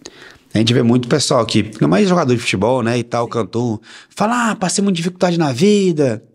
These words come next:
sofri muito, não sei o quê." Só que eu sou, hoje eu sou pai, né?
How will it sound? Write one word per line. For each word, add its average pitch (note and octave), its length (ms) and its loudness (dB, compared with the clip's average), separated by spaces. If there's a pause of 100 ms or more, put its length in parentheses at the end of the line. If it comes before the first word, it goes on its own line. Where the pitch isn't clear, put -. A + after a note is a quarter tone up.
(340)
sofri F3+ 360 2
muito, F3+ 680 2
não D3+ 100 0
sei D#3 200 0
o D3 60 2
quê." E3 300 0 (460)
Só - 160 -2
que - 80 0
eu E3+ 60 2
sou, F#3 320 -2 (200)
hoje C#3 180 4
eu - 40 2
sou A#3+ 120 -2
pai, A2 380 -2 (760)
né? A#2+ 300 2